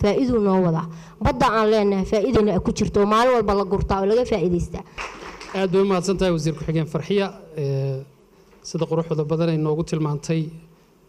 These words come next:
Speaker 2: ee, guud ahaan dhalinyaradu kaalinta ay leedahay iyo ta dumarka intaba. Ah, hadda waxaan u tegayaa guddoomiye ku-xigeenka, guddoomiye ku-xigeenkii hore gobolka Mudug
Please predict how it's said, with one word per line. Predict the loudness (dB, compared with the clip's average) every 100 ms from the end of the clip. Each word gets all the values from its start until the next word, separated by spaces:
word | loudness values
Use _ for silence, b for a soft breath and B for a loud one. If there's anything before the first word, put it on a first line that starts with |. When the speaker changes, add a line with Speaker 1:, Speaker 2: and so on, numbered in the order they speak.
| _ -14
Speaker 2:
ee, | -8 -6 -6 -8 -6
guud | -2 0
ahaan | 0 0 0 -2 -8 -18 -8
dhalinyaradu | -4 -2 0 0 -2 -4
kaalinta | -4 -2 -2 -2
ay |
leedahay | -2 0 0 0 -2
iyo | -2 -2 -4
ta | -6
dumarka | -2 -2 -4 -6
intaba. | -4 -4 -6 -8 B B B B B -12
Ah, | -6 -4 -2
hadda | -2 -2
waxaan | -2 -2
u |
tegayaa | 0 0 0
guddoomiye | -2 -4 -2 -2
ku-xigeenka, | -2 -2 0 0 -2 -4 -6 -12 -20 b b b b -20 -10
guddoomiye | -6 -2 0 0
ku-xigeenkii | 0 -2 0 0
hore | -2
gobolka | -2 -4 0
Mudug | 0 0 -2